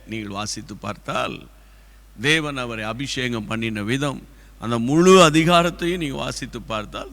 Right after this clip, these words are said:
தெளிவாக அறிந்து கொள்ள முடியும். இங்கே என்ன சொல்லப்படுகிறது? "என் தாசனாகிய தாவீதை நான் கண்டுபிடித்தேன்."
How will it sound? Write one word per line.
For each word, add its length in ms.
தெளிவாக 580
அறிந்து 360
கொள்ள 300
முடியும். 440
இங்கே 180
என்ன 180
சொல்லப்படுகிறது? 1000
"என் 180
தாசனாகிய 720
தாவீதை 680
நான் 240
கண்டுபிடித்தேன்." 1120